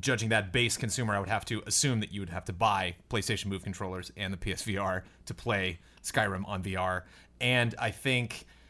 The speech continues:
uh, for me, Skyrim, the real majesty of Skyrim, the, the wonderment of that is, is the long hauls, experiencing that entire world, going into as many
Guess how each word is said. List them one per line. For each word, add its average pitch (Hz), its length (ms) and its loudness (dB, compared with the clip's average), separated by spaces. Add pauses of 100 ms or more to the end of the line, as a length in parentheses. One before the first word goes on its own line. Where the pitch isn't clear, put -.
(380)
uh, 120 200 2
for 143 160 4
me, 196 260 10
Skyrim, 151 460 10
the 139 100 6
real 147 160 10
majesty 123 560 4
of 107 240 -2
Skyrim, 104 480 2
the, 101 80 -2
the 95 140 -4
wonderment 107 480 2
of 90 80 -6
that 95 240 2
is, 87 100 -4
is 101 220 -6 (160)
the 131 100 6
long 120 300 8
hauls, 127 280 0
experiencing 113 580 2
that 101 120 0
entire 104 400 0
world, 98 460 -4
going 98 200 0
into 101 200 -4
as 95 100 -4
many 104 460 0